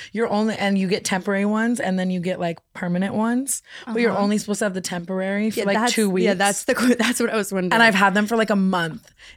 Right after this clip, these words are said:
Speaker 1: I mean, my dentist told me, like, if they feel loose, come in, and they're still <laughs> going strong.
Speaker 2: Is it gonna pop off on, in, like, one cohesive piece?
Speaker 1: Yes, there's no spaces in between the
Speaker 2: And
Speaker 1: teeth
Speaker 2: then
Speaker 1: at
Speaker 2: you
Speaker 1: all.
Speaker 2: just have, like, little tick-, like,
Speaker 1: Yeah,
Speaker 2: little
Speaker 1: so I'm
Speaker 2: Tic Tac teeth?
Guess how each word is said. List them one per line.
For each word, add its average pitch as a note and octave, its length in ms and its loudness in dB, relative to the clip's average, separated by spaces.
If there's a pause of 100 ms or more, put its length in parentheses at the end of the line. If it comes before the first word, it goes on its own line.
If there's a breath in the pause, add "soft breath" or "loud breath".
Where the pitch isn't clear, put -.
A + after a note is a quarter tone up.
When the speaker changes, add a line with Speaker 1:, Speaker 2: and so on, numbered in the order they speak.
Speaker 1:
I B3 100 0
mean, B3 120 2
my C#4 100 4
dentist C4 380 2
told C#4 100 0
me, C#4+ 80 -2
like, A#3 180 0
if G#3+ 140 -2
they G#3 120 2
feel G3+ 240 2
loose, F#3+ 300 0
come F#3+ 220 -2
in, F#3+ 180 0
and A3+ 140 4
they're A3 80 6
still G#3+ 340 2
<laughs> - 80 -4
going E4+ 160 0
strong. D4 480 -2
Speaker 2:
Is A3+ 140 0
it A3+ 80 0
gonna B3 180 0
pop G#3 300 -2
off A3+ 300 -2
on, A3 240 0
in, A3 100 0
like, G3+ 160 -2
one F#3+ 220 -2
cohesive G3+ 640 -4
piece? F#3+ 260 -4
Speaker 1:
Yes, G3 280 2
there's A3+ 180 2
no B3+ 100 2
spaces G3+ 460 0
in F#3 100 -4
between F3+ 160 -2
the A#3+ 80 -2
Speaker 2:
And B3+ 60 0
Speaker 1:
teeth B3+ 80 2
Speaker 2:
then A#3+ 80 2
Speaker 1:
at A#3+ 40 2
Speaker 2:
you A#3+ 100 0
Speaker 1:
all. - 40 -8
Speaker 2:
just A3 200 -4
have, G#3 140 -6
like, G3 160 -8
little F#3 220 -10
tick-, - 240 -18
like, - 260 -12
Speaker 1:
Yeah, G3+ 220 0
Speaker 2:
little A3 160 0
Speaker 1:
so A3+ 60 4
I'm G#3+ 140 4
Speaker 2:
Tic G#3+ 80 2
Tac G#3 180 0
teeth? B3 240 -6